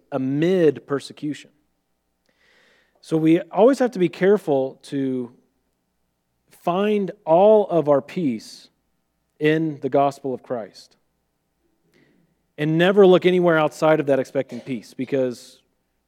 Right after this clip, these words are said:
we can't find peace apart from the gospel. All of our peace is found in the gospel. And there will be, certainly be trying times. I mean, there, <laughs> and that, that's not to say that, "Oh, we're just gonna feel happy and positive all the time because we have the gospel."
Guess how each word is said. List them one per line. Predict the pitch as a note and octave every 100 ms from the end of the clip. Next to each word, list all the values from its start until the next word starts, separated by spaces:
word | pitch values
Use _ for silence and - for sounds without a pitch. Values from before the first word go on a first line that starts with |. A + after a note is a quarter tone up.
| -
we | C#3
can't | E3 F3+ D3
find | - D3+ C3+
peace | D#3+ C#3
apart | - C#3
from | B2 A#2+
the |
gospel. | A#2 A#2 - - - _ _ _ _ _ _ _ _ _ _ _
All | C#3 D3+
of | D3+
our | C3
peace | C3 A#2+
is | A#2+
found | - A2+
in | G#2+
the |
gospel. | G#2+ G#2 G2+ - _ _ _ _ _ _ _ _ _ _ _ _ _ _ _ _ _ _ _ _ _ _ _
And | D#3+ D#3+
there | F3
will | G3+
be, | E3+ E3+
certainly | - - - D#3+ A#3+ A#3+ F3+
be | D3
trying | - F3 E3
times. | C3 D3+ A#2 G2+ A2+
I | B2
mean, | A#2+ A#2+
there, | C#3+ D3 B2 B2+ - D3 _ _ _
<laughs> | _ _ _ _ _ -
and | D#3
that, | E3 E3
that's | D#3+
not | F3 D3
to |
say | G3+ F#3+ D#3+
that, | B2+ C3+ D3
"Oh, | F3+ F#3 -
we're | C3+ F3
just | D#3+
gonna | D#3+ C#3+
feel | - D3
happy | B2 D#3 D#3
and | C#3
positive | - G#3+ B3 B2+ A#2
all | C3
the | B2+
time | C#3 G#3+ C#3
because | A#2+ B2
we | B2
have | C3+ A#2
the |
gospel." | B2 F#3+ G3+ -